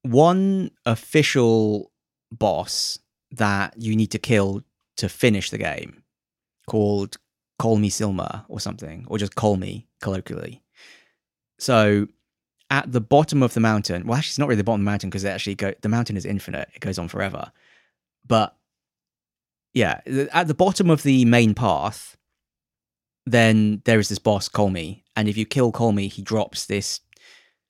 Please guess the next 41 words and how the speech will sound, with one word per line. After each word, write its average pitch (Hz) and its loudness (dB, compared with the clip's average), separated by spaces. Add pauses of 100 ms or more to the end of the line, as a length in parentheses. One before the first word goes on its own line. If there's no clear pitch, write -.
actually, 208 2
he 190 2
doesn't 226 -2
drop 107 -2
it. - -8 (540)
When 170 2
you 202 2
meet 190 2
Colmy, 165 4
there'll 131 6
be, 123 2
like, 110 0
a 110 -4
glowing 113 4
cog, - -2 (360)
and 110 2
that's - -2
the 107 -2
salt. - -2 (840)
So 123 0
when 127 4
you 123 4
pick - 2
up 131 -4
the 113 -4
salt, 107 0 (340)
Colmy 117 6
becomes 98 0
hostile 107 -2
to 104 -8
you, 98 -4
and 110 -2
if 104 -2
you 107 -6
kill 120 2
Colmy, 101 2
then 95 -2
a 92 -6
portal 123 0
will 90 -12
spawn, 92 -8